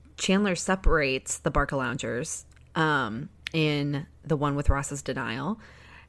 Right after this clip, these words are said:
And then, um, because he takes one to Monica's apartment when he moves in with her, Joey breaks the second Barca Lounger in the one where Rosita dies. Um, the first one having broken earlier in the same episode, and Monica busts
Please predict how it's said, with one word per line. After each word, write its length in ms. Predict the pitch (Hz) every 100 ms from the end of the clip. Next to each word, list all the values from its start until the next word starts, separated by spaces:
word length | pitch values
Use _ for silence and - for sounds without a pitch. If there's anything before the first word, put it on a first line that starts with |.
| -
And 200 | 160 156
then, 480 | 156 151 147 143 -
um, 260 | 151 139 131
because 240 | 156 170
he 100 | 160
takes 260 | 151 139 -
one 160 | 139 135
to 80 |
Monica's 360 | 135 131 135 127
apartment 400 | - 123 139 143
when 100 | 139
he 60 | 131
moves 240 | 135 -
in 100 | 156
with 120 | 190
her, 360 | 156 135 139 185 -
Joey 260 | 156 151
breaks 340 | 143 139 131 -
the 100 | -
second 340 | 202 240 220
Barca 220 | 135 131
Lounger 540 | 120 113 110 131 160 -
in 100 | 151
the 60 |
one 220 | 131 135 135
where 120 | 135
Rosita 540 | 135 123 - 214 -
dies. 480 | - - 67 226 - - - - - -
Um, 320 | 147 143 139
the 100 | 139
first 280 | - 190 -
one 140 | 165
having 240 | 165 147 143
broken 260 | 139 - -
earlier 240 | 214 202
in 80 | 175
the 80 | 147
same 220 | - 135
episode, 440 | - - - 190 185
and 140 | 151
Monica 340 | 160 156 151 147
busts 380 | 160 - -